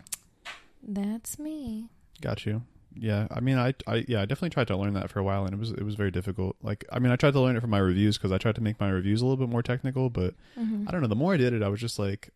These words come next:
Speaker 2: "It's not me." Like, I don't know.
Speaker 1: Yeah. No, I mean, yeah,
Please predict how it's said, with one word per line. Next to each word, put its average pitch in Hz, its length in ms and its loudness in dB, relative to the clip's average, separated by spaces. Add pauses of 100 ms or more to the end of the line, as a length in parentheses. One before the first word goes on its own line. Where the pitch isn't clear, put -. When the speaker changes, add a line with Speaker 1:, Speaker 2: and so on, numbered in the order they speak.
(400)
Speaker 2:
"It's 104 220 -8
not 120 160 2
me." 95 340 0
Like, 101 220 -6
I 101 80 0
don't 98 140 -2
know. 95 200 -2
Speaker 1:
Yeah. 226 320 2 (440)
No, 220 340 8
I 240 40 2
mean, 226 360 4
yeah, - 180 -4